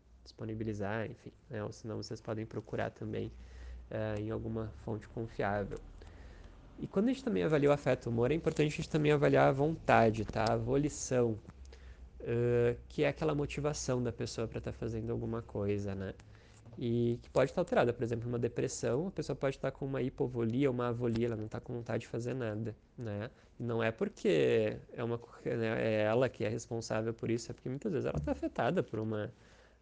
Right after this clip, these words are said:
né, uma doença, por um transtorno mental que tá impedindo ela de ter essa vontade. Então, não é uma coisa que ela consiga controlar também,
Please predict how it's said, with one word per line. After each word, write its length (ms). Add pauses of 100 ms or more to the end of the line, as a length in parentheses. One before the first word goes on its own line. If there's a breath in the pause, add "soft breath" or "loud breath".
né, 140
uma 160
doença, 380
por 140
um 60
transtorno 400
mental 400
que 80
tá 120
impedindo 500
ela 140
de 120
ter 100
essa 180
vontade. 560
Então, 120
não 80
é 40
uma 120
coisa 240
que 60
ela 80
consiga 340
controlar 560
também, 380